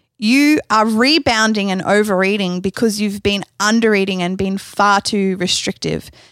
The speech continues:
And you're not a disgusting, awful person with no willpower. You, it's just your, the diet is not right for you. So find the,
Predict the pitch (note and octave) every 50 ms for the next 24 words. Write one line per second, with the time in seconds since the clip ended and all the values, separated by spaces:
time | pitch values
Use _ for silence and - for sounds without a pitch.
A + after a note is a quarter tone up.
0 | _ _ _ _ _ - - F#3+ F#3+ - - _ _ _ _ _ - G#3+ G#3+ A3
1 | G#3+ G#3+ G#3 G3+ G3+ G#3+ G#3 G3+ G3 - _ _ _ _ - G#3+ G3+ - - G3+
2 | F#3+ - - G3 F#3 F3+ - - - G3+ G3 G3 - - G#3 - - F3+ F3 F3+
3 | - F#3 F3+ E3+ E3+ - E3+ D#3+ E3 E3 - D#3 D#3 - - F3+ D#3+ D#3 D3+ D#3
4 | D#3 D#3 - - F#3+ - - _ _ _ G#3+ G3 - F#3+ F#3 F#3+ F#3+ - G3+ F#3+
5 | F3+ - - _ _ _ _ _ _ _ _ _ _ _ _ _ _ _ _ -
6 | - A3 F3+ - F#3 F3+ F#3+ G3+ G#3 G3 G3 - G3 - - E3+ D#3+ D#3 D#3+ D#3
7 | - - - F3+ - - - E3 _ - - - F#3 - - - - G#3+ G#3+ A3
8 | A3 A3 A3+ A3+ A3+ - - - - F3+ -